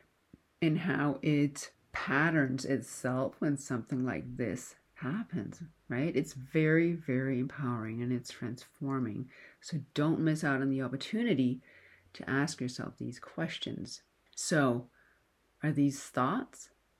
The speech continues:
familiar to you? Maybe it's thought, maybe it's not thoughts,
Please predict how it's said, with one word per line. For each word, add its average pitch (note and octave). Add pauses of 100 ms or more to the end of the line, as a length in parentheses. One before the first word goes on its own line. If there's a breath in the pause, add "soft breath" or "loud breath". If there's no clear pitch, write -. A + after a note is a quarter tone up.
(100)
familiar C3+
to E3+
you? C#3+ (1160)
Maybe F3+
it's D#3+
thought, D#3
maybe F#3
it's -
not C3+
thoughts, -